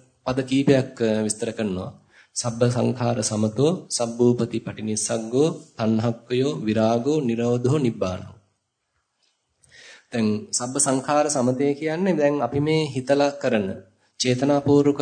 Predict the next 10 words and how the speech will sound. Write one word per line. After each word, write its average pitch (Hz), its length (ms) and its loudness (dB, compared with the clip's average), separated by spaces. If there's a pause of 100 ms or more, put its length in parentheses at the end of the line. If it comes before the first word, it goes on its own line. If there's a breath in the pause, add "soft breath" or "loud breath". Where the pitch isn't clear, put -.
කරන 151 300 -4
මේ 143 300 0 (560 loud breath)
සියලු 143 320 4
සංස්කාරයන් 143 840 0 (240)
සංසිඳිලා 131 580 0
තියෙන්නේ. 104 360 -8 (460)
දැන් 117 140 0
මේ 120 160 2
මට්ටමත්, 147 640 0
අ, 135 120 4